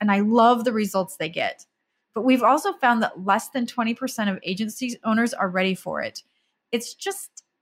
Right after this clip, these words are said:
a bit too advanced for the majority of people who sell their services for fees. Because of that, we may have to let the program go.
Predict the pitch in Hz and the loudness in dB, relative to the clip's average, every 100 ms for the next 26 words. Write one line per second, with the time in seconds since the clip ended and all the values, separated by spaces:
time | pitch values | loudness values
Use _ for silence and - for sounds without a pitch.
0 | - 277 226 277 302 - - 349 311 214 | -2 -2 0 0 0 -2 -2 0 0 0
1 | 214 240 233 269 226 220 208 214 226 233 | 0 0 -2 -6 -2 0 0 2 2 0
2 | 226 214 202 214 208 226 - 185 190 202 | -2 -6 -6 -4 -4 -4 0 0 0 -2
3 | - 180 180 208 208 233 240 330 294 160 | -4 -6 -6 -8 -8 -8 -4 -2 -2 -2
4 | 165 - _ _ _ _ _ - - - | -8 -16 _ _ _ _ _ -8 -4 2
5 | 453 415 214 151 151 - - _ _ _ | 2 2 0 2 2 0 -8 _ _ _
6 | - 294 392 392 294 262 269 233 220 - | 0 0 2 2 2 2 0 0 -4 0
7 | 208 202 190 185 170 120 185 | 2 4 2 4 2 2 -4